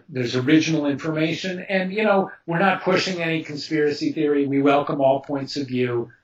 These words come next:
Um, we're just interested in the subject and talking about it in a sane and realistic way. Um, and my books kind of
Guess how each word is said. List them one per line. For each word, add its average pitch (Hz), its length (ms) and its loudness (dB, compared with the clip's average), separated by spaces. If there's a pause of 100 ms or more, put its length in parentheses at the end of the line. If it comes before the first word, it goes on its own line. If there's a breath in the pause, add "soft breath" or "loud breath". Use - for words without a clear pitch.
(140)
Um, 110 480 -4 (100)
we're 131 120 -4
just 151 180 2
interested 139 460 -2
in 123 100 -8
the 113 80 -10
subject 117 560 -4
and 104 320 -8
talking 117 400 -2
about 101 300 -2
it 107 140 -8
in 107 100 -4
a 101 220 -6 (340 loud breath)
sane 131 440 2
and 113 160 -4
realistic 107 560 -4
way. 104 280 -2 (400 loud breath)
Um, 143 300 0
and 160 120 2
my 160 140 4
books 208 400 2
kind 165 220 -2
of 156 240 -6